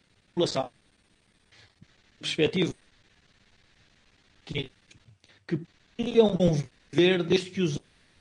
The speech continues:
Ora, o que aconteceu é que os atores, por circunstâncias, e nós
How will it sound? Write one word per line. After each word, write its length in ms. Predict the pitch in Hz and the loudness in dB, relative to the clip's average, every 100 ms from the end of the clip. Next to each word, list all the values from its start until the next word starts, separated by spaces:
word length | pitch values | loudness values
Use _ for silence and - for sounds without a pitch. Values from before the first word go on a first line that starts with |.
| _ _ _ _ _ _ _ _ _ _ _ _ _ _ _ _ _ - - _ _ - _ | _ _ _ _ _ _ _ _ _ _ _ _ _ _ _ _ _ -20 -20 _ _ -20 _
Ora, 180 | 156 180 | -2 0
o 80 | 180 | -2
que 200 | - 214 | -8 -8
aconteceu 880 | 202 190 - - 160 139 139 - - - | -6 -8 -10 -10 -6 -4 -4 -6 -14 -18
é 80 | - | -16
que 400 | - - - 143 | -18 -12 -4 -2
os 200 | 165 143 | -2 -2
atores, 480 | 160 156 202 196 - | -4 0 0 0 -4
por 260 | - 151 139 | -10 -8 -8
circunstâncias, 960 | - 165 170 151 139 - 123 117 - 127 | -4 -6 -2 -4 -4 -2 -4 -4 -8 -8
e 120 | 135 | -4
nós 440 | 170 165 - - | -2 -2 -4 -14